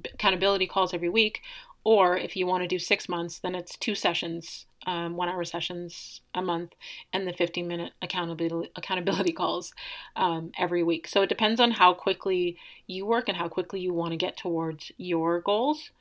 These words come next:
Um, but I have some really ambitious women who are, like, heavy go-getters, and they're like, "Listen, I wanna do this every two weeks," and they're on the ball because they want those results. They want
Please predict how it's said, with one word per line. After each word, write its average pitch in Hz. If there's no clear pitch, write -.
Um, 170
but 190
I 175
have 180
some 220
really 196
ambitious 175
women 180
who 180
are, 170
like, 175
heavy 190
go-getters, 190
and 185
they're 180
like, 175
"Listen, 170
I 190
wanna 233
do 208
this 190
every 190
two 220
weeks," 185
and 185
they're 180
on 185
the 233
ball 175
because 170
they 202
want 208
those 220
results. 254
They 185
want 185